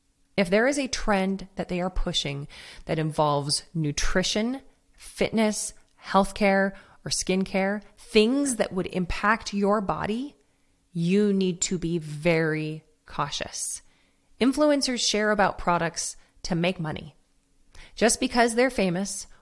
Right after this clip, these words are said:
or a celebrity's daughter or have an enormous amount of followers does not mean they know what they're talking about or if it's right for you. You don't need to go on a Sephora shopping spree for a ten-step skincare routine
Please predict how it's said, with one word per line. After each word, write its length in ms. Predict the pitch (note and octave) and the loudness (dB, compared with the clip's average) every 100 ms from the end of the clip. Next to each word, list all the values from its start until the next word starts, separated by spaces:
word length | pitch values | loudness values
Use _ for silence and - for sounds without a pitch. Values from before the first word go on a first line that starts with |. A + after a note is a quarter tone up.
| _ | _
or 120 | E3 | -4
a 60 | D#3 | -2
celebrity's 580 | - D3+ D#3+ A3 B3+ B3+ | -2 -4 0 0 0 4
daughter 440 | G#3 G#3 G#3+ A3 - - - | 6 6 0 -6 -14 -12 -4
or 80 | F3+ | 0
have 200 | F3+ F3 | 2 2
an 60 | |
enormous 640 | E3+ F3+ A3+ C4+ C4+ C4+ B3+ | 0 2 4 4 4 2 2
amount 320 | G3+ F#3 G3 | 2 4 2
of 60 | F#3+ | 2
followers 580 | D#3 D#3 C#3 C#3 C#3+ - - - | 2 2 -2 -4 -6 -10 -16 -4
does 200 | G3+ G3 | -2 2
not 280 | A3 C4+ G3+ | 2 2 0
mean 440 | A#3 A3 D#3+ F3 - - | 0 0 -2 -6 -10 -8
they 300 | F3 A3 B3+ | 0 2 4
know 180 | A3+ A3 | 2 2
what 200 | A3 F#3 | 0 0
they're 120 | F3+ | -2
talking 460 | - D3+ D#3+ A3 A#3+ | -2 -6 -6 -6 -4
about 440 | B3 C4+ C#4+ - - - _ | -2 -2 -4 -10 -18 -20 _
or 360 | - A#3 B3 - | 4 4 4 0
if 160 | G#3 G#3 | -6 -6
it's 140 | G#3+ | -4
right 300 | F#3 F#3+ G#3 | -2 0 -2
for 220 | - - G3 | -6 -4 -2
you. 420 | F3+ B3+ - D#3 _ _ _ _ _ _ _ _ _ | -2 -4 -6 -12 _ _ _ _ _ _ _ _ _
You 280 | F3+ G3+ A#3+ | -2 0 4
don't 220 | B3+ A3 | 4 2
need 180 | A#3+ A#3 | 0 -2
to 80 | A3 | 0
go 460 | G#3+ G#3+ G3 F#3+ - | 4 6 4 0 0
on 120 | G3 | 0
a 80 | G3 | 0
Sephora 460 | - - G3 G#3+ | -2 0 2 2
shopping 380 | G3 G3+ G#3 F#3 | 0 -2 -2 -4
spree 420 | - D#3+ D3+ D3+ - - | -2 -4 -4 -6 -12 -20
for 200 | - F#3 | 0 4
a 120 | - G3 | 4 2
ten-step 520 | - G#3 A3 - A3+ | 0 0 0 0 0
skincare 480 | - A3 A3 G3+ F#3 | 0 0 0 0 -2
routine 480 | F3 - E3+ E3 | -2 -2 -2 -2